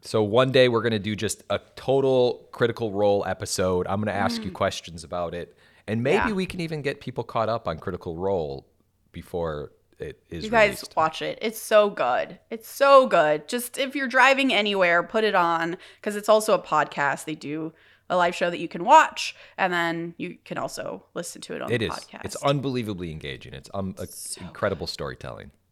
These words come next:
Speaker 1: I'm, I'm
Speaker 2: Thank you
Speaker 1: just
Speaker 2: for saying that.
Speaker 1: It is. I
Speaker 2: <laughs> It
Speaker 1: listen
Speaker 2: is,
Speaker 1: to it.
Speaker 2: I know. <laughs>
Speaker 1: Anyway.
Speaker 2: Okay, thank you.
Speaker 1: Yeah.
Speaker 2: Ninety-nine. Woohoo!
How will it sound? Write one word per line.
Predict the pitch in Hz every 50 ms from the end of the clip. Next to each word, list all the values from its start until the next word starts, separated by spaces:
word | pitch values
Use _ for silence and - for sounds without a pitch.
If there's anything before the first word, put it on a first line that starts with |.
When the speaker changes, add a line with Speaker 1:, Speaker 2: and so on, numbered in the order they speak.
| _ _ _ -
Speaker 1:
I'm, | 82 82
I'm | - - -
Speaker 2:
Thank | 226 196
you | 170
Speaker 1:
just | 185 180 -
Speaker 2:
for | 175
saying | - - - - 196 190 185
that. | 196 214 226 - - - -
Speaker 1:
It | 104 113 156
is. | 208 427 453 - - - - - - -
I | - 131
Speaker 2:
<laughs> |
It | 147
Speaker 1:
listen | - 156 - - 453
Speaker 2:
is, | 554 571 494
Speaker 1:
to | -
it. | 403 440 427 523 587 659 640 587 466 415 427 - - - 339 - - - - - - 302 - -
Speaker 2:
I | 349 269 - - 349 302
know. | - - - 120
<laughs> | - - - - - - 302 403 - - - - - - - - _ _ _ -
Speaker 1:
Anyway. | 143 135 110 110 113 - - - _ _ _ _ _ _ _ _ _ _ _ - - - -
Speaker 2:
Okay, | 240 269 302 240 202 170 190 - -
thank | 220 220 214 214
you. | 190 170 139 139 180 - - _ _ _ _ _ _ _ _ _ -
Speaker 1:
Yeah. | 123
Speaker 2:
Ninety-nine. | 165 190 202 196 196 190 180 165 156 - - 349
Woohoo! | 381 440 466 466